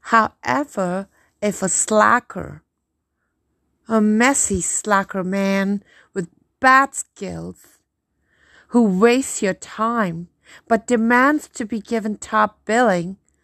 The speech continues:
well, he is to be shunned. Because all he is, is a bigger bodied person at times, because some of them are skinny too.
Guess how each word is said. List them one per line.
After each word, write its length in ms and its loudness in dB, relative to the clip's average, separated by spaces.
well, 160 4
he 240 4
is 240 2
to 140 0
be 120 2
shunned. 720 0
Because 320 4
all 280 6
he 340 -8
is, 680 -6
is 200 -4
a 80 0
bigger 420 2
bodied 540 0
person 520 -6
at 220 2
times, 520 -6
because 240 -2
some 180 2
of 120 0
them 180 0
are 80 0
skinny 400 -4
too. 460 -8